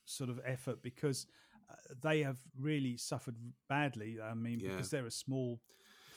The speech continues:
Speaker 1: provincial theatre
Speaker 2: Well, also
Speaker 1: anyway.
Speaker 2: they, they've only just started. I mean, they've,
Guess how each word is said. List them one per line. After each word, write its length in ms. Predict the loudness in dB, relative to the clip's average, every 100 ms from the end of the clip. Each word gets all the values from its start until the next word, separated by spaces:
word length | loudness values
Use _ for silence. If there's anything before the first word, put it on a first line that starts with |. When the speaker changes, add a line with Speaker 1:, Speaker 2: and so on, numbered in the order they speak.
| -20 -14
Speaker 1:
provincial 380 | -4 -4 -4 -4
theatre 140 | 12
Speaker 2:
Well, 160 | 12 12
also 320 | 12 12 12 12
Speaker 1:
anyway. 160 | 12 12
Speaker 2:
they, 40 |
they've 180 | 12 12
only 160 | 10 8
just 240 | 6 4
started. 640 | 8 12 12 10 4 6 4
I 100 | 6
mean, 160 | 6
they've, 200 | 6 4